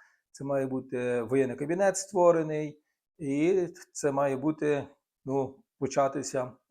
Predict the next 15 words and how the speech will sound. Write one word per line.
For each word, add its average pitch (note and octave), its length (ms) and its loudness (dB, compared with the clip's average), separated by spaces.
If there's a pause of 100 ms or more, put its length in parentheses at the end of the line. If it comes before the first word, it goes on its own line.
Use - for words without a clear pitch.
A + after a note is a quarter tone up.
(140)
розслідування, C3 800 -4
так, - 280 -4
розслідування F3 580 -8
стосовно D3+ 480 -10
всіх C#3 260 -14
тих B2+ 200 -12
дій, C3 120 -8
які B2 300 -10
відбувалися, E3+ 560 -2
і D#3+ 240 -6 (600)
винні E3+ 320 -2
всі D3+ 180 -6
мають C3 340 0
бути B2 360 -8 (260)
покарані. B2+ 420 -2